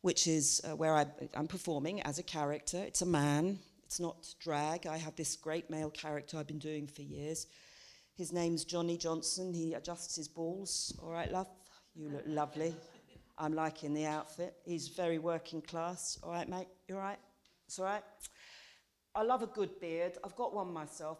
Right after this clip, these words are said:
I love a good moustache, you know. So he's, I, I've worked with him for years, and I, I really, um, yeah, I thought it was really important to create a man rather than just do feminist art, a, a guy that I like. And, um,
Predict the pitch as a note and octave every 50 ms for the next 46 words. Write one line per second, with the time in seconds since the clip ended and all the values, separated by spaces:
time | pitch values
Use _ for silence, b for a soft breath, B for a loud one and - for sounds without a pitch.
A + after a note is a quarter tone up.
0 | - - F#3 F#3 F#3+ F#3+ F#3 F#3 - F#3+ F#3 F3 E3+ D#3 - - - D#3 C#3+ C#3
1 | C3 - - - F#3 F3+ E3+ D#3+ D#3+ - G3+ F#3+ F#3 G#3+ G#3 - - - - G3+
2 | G#3 - - A3+ G#3+ F#3+ A#3 C#4 C#4+ - A3 A#3 A3+ A#3 A#3+ A3 G#3 - - G#3+
3 | G3+ G3+ A3 A3 G#3 - - - - - F3+ F#3 F#3+ F#3+ F#3 G3 G3 G3 G3+ A3+
4 | A3+ A3 A3 - - - - G#3 G3 G3 G3 G3 G3 - - _ _ _ _ _
5 | _ _ C4 C4+ C#4+ A#3 G#3 G3+ - A#3+ A3 G#3+ G#3+ - A3 A3+ - - - A3+
6 | A3+ A3 G#3 - _ B3 - - - - - _ _ G3+ F#3+ - - - F3 E3+
7 | F3 F3 E3 D3+ C#3 - - - - b b b b b b b b b b b
8 | b b b b _ G3+ G3+ G3+ G3+ G3+ F#3+ - - - - G#3 F#3 E3+ - -
9 | F3 F3 E3+ D#3+ D#3+ D3 - - - - F3 D#3+ D3 C3+ - - - - - F3
10 | - F#3+ F3+ - G3+ - G3 F#3 F#3 F#3 F3+ F3+ F3+ F3 E3+ E3+ F3+ F3 D#3 C#3
11 | - - _ F#3+ F#3 F#3+ F#3+ F#3+ F#3+ F#3+ G3 F#3+ G3 G3 G3